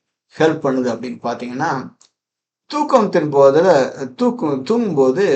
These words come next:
மூளை வந்து இன்ஆக்டிவாலாம் இருக்கிறது கிடையாது, செயலற்றவெல்லாம் இருக்கிறது கிடையாது. அது என்ன பண்ணுதுன்னா அன்றைக்கு ஸ்-, அனுபவங்களை செயல்படுத்தும். புதிய நினைவுகளை நீண்ட கால சேமிப்பத்தில் வச்சிருக்கிறோம்.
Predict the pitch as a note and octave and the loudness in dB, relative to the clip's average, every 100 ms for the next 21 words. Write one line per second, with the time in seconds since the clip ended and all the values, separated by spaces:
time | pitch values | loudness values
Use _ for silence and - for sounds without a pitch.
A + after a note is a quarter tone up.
0 | C3+ - _ _ - F3 A#3+ G3 C#3 C#3 | -2 -6 _ _ -4 2 4 4 0 -2
1 | C#3+ F#3 D3 C#3+ - _ _ _ _ - | -2 -2 -2 -4 -10 _ _ _ _ -4
2 | F3+ G#3+ G3 E3 D3 C#3+ C3 A2 A2+ A2 | 0 2 0 2 4 4 2 -2 -6 -8
3 | G#2+ A2 - D#3+ F3 E3+ C#3+ B2 A#2+ A#2+ | -10 -12 0 6 8 6 2 0 -2 -6
4 | A#2 - A#2 A#2 A#2 - - _ _ _ | -10 -12 -14 -14 -16 -20 -20 _ _ _
5 | _ _ _ _ - D3 F#3+ C#4 D#3+ C#3+ | _ _ _ _ -2 0 2 0 0 0
6 | C3 C3+ F#3+ D3+ C3 C3 - - - - | -2 -2 -2 -2 -2 -4 -6 -14 -12 -2
7 | D3+ F3 E3 C#3 B2 A#2+ A#2 - C#3+ C#3+ | 2 4 4 4 0 -2 -6 0 2 2
8 | B2+ G#2+ - A#2+ B2+ - _ _ _ - | 0 -6 -8 -12 -12 -16 _ _ _ -4
9 | F3+ G#3 F3+ D3 C3+ B2 B2+ C3 C3+ F3 | 0 2 2 0 0 0 0 0 -2 -2
10 | G3+ F3 C3 C3 B2+ - B2+ A#2+ - - | 0 0 2 2 0 -4 -8 -8 -10 -12
11 | A#2+ A2+ - - C3 - | -12 -14 -12 -14 -14 -20